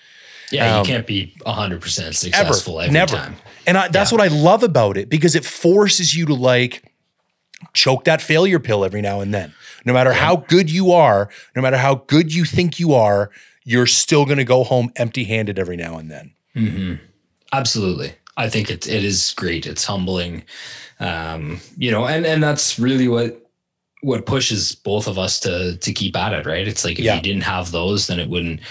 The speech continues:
Speaker 1: I know that's, like, kind of a cliche thing. Everybody says that, but it is true. It's, and it's hard sometimes for, for new hunters to hear that, 'cause they're like, "Hey, I'm on year three and I haven't killed a deer." Like, "Fuck you
Speaker 2: Yeah.
Speaker 1: guys."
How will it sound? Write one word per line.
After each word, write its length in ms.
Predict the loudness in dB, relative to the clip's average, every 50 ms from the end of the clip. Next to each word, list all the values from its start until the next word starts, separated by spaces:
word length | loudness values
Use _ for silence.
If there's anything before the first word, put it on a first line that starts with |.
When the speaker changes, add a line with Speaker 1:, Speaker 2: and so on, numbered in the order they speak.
| -16 -10 -4
Speaker 1:
I 60 | -2
know 120 | -2 0 0
that's, 180 | -2 -2 -2
like, 120 | -4 -4 -4
kind 200 | -4 -6 -4 -4
of 60 | -6
a 80 | -6 -6
cliche 440 | -6 -4 -4 -2 -2 -2 -4 -4
thing. 260 | -6 -6 -4 -4 -4 -4
Everybody 360 | -4 -4 -4 -4 -4 -4 -4
says 260 | -4 -4 -4 -4 -4
that, 280 | -4 -4 -4 -6 -6 -6
but 160 | -6 -6 -6 -6
it 180 | -6 -6 -4 -4
is 180 | -4 -2 -4 -4
true. 340 | -4 -4 -4 -4 -2 -4
It's, 400 | -4 -4 -4 -4 -4 -4 -6 -8 _ _ -20 -20 -20 -20 -20 -20 -16 _ -6
and 120 | -4 -2
it's 120 | -2 -2 -2
hard 340 | -2 -2 -2 -2 -2 -2
sometimes 560 | -2 -2 -2 -2 -4 -4 -6 -4 -4 -4 -4 -4
for, 420 | -4 -4 -4 -4 -4 -6 -6 -8
for 220 | -8 -6 -6 -4
new 240 | 0 0 2 2 0
hunters 460 | 0 -2 -4 -4 -6 -6 -6 -6 -6
to 80 | -6 -6
hear 180 | -6 -6 -6 -4
that, 300 | -4 -4 -4 -4 -6 -6
'cause 180 | -8 -8 -6 -6
they're 160 | -4 -4 -4 -4
like, 200 | -4 -4 -6 -6
"Hey, 180 | -6 -6 -4
I'm 120 | -4 -4 -6
on 160 | -6 -6 -6
year 180 | -6 -6 -6
three 240 | -6 -6 -6 -6 -6
and 80 | -6 -6
I 60 | -6
haven't 280 | -6 -6 -6 -6 -8 -6
killed 220 | -6 -8 -8 -8
a 40 | -10
deer." 260 | -10 -8 -8 -6 -6
Like, 200 | -6 -6 -8 -10
"Fuck 260 | -10 -10 -10 -8 -8 -6
you 60 | -6
Speaker 2:
Yeah. 80 | -4 -4
Speaker 1:
guys." 340 | -6 -6 -4 -4 -6 -6